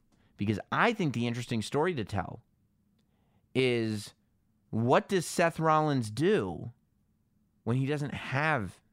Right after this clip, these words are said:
anything? You know, I think we get to Raw for the couple weeks after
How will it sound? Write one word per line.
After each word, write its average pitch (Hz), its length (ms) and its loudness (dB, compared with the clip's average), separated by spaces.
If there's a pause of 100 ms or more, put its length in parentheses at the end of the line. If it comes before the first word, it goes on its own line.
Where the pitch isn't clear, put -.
(380)
anything? 110 520 -4 (1600)
You 120 120 2
know, 123 120 2
I 131 220 2
think 165 320 -4 (140)
we 139 180 -2
get 139 220 -2
to 131 100 0
Raw 139 500 6
for 127 220 -4
the 113 120 0
couple 139 300 0
weeks 127 280 -2
after 120 600 0